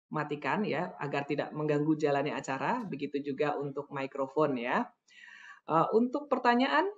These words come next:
jadi jika Bapak Ibu ada pertanyaan yang ingin dilayangkan atau disampaikan, eh, terhadap kami, ya, boleh, eh, disampaikan melalui chat box, ya.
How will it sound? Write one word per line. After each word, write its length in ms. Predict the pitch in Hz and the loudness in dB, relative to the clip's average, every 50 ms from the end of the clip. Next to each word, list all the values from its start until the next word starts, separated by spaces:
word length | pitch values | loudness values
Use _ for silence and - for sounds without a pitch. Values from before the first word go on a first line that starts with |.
| _ _ 220 | _ _ -4
jadi 560 | 196 - 156 160 165 170 190 226 262 254 214 | 2 4 4 4 6 4 4 2 2 0 0
jika 240 | 170 160 165 156 - | 0 2 2 4 4
Bapak 240 | 151 147 147 151 151 156 | 2 0 2 0 0 0
Ibu 160 | 165 190 - | 0 0 0
ada 240 | 156 160 156 147 - | 0 0 0 0 -4
pertanyaan 480 | 147 147 - 147 151 151 151 151 151 147 | -4 -4 -2 -2 -2 -2 -2 -2 -4 -4
yang 40 | 151 | -4
ingin 320 | - 165 160 160 165 165 156 | -4 -2 0 0 0 0 0
dilayangkan 960 | 160 160 156 156 151 - - - 147 147 151 160 190 220 - 247 208 156 143 | 2 2 2 2 0 -2 -2 0 2 2 2 2 2 4 4 4 4 4 2
atau 160 | 143 - 143 | -2 -4 -4
disampaikan, 800 | 147 147 - 180 175 196 214 226 269 277 269 - 202 156 143 135 | -6 -4 -2 0 0 2 4 4 2 2 4 4 4 4 4 0
eh, 420 | 143 - _ _ _ 143 135 135 135 - | -6 -12 _ _ _ -6 -6 -6 -6 -6
terhadap 400 | 147 143 143 135 127 139 - - | -6 -6 -6 -4 -4 -4 -4 -4
kami, 480 | - 139 135 139 143 147 180 262 311 302 - | -4 -4 -2 -2 0 0 0 0 -2 -4 -6
ya, 240 | - - 135 165 254 - - - _ _ _ _ _ _ _ _ - - - | -8 -6 -4 -4 -4 -6 -10 -18 _ _ _ _ _ _ _ _ -20 -12 2
boleh, 320 | 160 175 196 240 247 - - - - - | 6 8 8 8 8 4 0 -6 -8 -4
eh, 320 | 143 143 139 139 139 - - - - _ _ _ - - _ _ - 156 160 170 180 180 180 - _ _ _ _ _ _ _ _ _ _ _ _ _ _ _ _ _ _ _ _ _ _ _ _ _ _ _ _ - | -2 0 2 2 0 -2 -4 -8 -16 _ _ _ -20 -20 _ _ -10 -6 -2 0 0 0 -2 -6 _ _ _ _ _ _ _ _ _ _ _ _ _ _ _ _ _ _ _ _ _ _ _ _ _ _ _ _ 2
disampaikan 560 | - 185 208 214 233 254 247 269 247 208 180 | 4 4 4 6 4 4 4 4 4 4 4
melalui 480 | 175 165 156 156 156 156 151 151 151 | 2 2 4 4 4 4 4 2 2
chat 320 | - - 175 180 180 - 156 | 2 2 2 2 2 0 2
box, 320 | 156 160 208 262 - - | 6 6 6 6 4 0
ya. 320 | 135 135 131 135 170 233 | -4 -2 0 0 0 -2